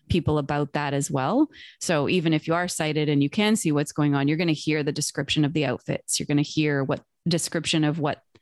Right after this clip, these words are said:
the models are doing, how they're posing, that kind of thing. So,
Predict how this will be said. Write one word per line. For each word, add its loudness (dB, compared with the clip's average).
the 4
models 2
are 2
doing, 0
how 0
they're 0
posing, 2
that -6
kind -2
of -4
thing. -2
So, -2